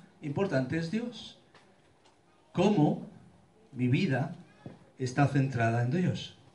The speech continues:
Ahora vamos entonces con esas lecciones que tenemos en Proverbios uno siete al nueve. Lo primero que se nos dice es que el origen de la familia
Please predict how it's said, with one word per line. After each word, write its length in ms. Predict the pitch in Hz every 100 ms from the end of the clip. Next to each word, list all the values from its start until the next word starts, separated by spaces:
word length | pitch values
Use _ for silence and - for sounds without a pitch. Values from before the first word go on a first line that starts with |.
| _
Ahora 160 | 127 147
vamos 240 | 170 180
entonces 320 | 160 170 160
con 140 | 175 160
esas 180 | 175 156
lecciones 520 | 139 - 165 156 143
que 100 | 135
tenemos 480 | 139 143 160 147 131
en 100 | 120
Proverbios 540 | 131 151 165 147 151
uno 180 | 156 147
siete 380 | 143 151 151 139
al 100 | 127
nueve. 400 | 160 139 90 - - - - - - - - _ _ _ -
Lo 140 | 135
primero 340 | 131 147 185 220
que 80 | -
se 160 | 175
nos 160 | 160 139
dice 280 | 202 190 147
es 100 | -
que 140 | 139
el 80 | 127
origen 680 | 127 156 135 156 175 180 - - - - - - - - - -
de 80 | 143
la 160 | 147
familia 580 | 165 190 127 110 120